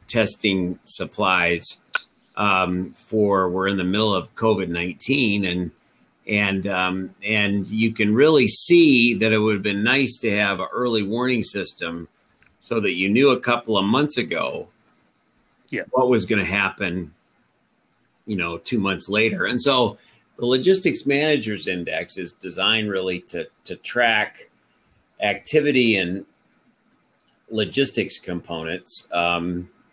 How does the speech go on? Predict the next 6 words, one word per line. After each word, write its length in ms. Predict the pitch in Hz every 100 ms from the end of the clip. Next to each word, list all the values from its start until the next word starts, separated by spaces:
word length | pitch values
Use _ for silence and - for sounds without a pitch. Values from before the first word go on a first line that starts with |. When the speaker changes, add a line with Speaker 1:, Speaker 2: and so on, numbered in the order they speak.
| _ _ _ _ _ _ -
Speaker 1:
uh, 280 | 87 82 -
transportation, 1300 | - 123 117 113 117 - 123 117 113 113 104 98 107 _ _ _ _ _
warehousing, 800 | 95 101 107 95 95 95 90 85
and 120 | 85
inventory. 760 | 87 87 85 80 85 82 - - _ _ _ _ _
Speaker 2:
Yeah. 140 | 90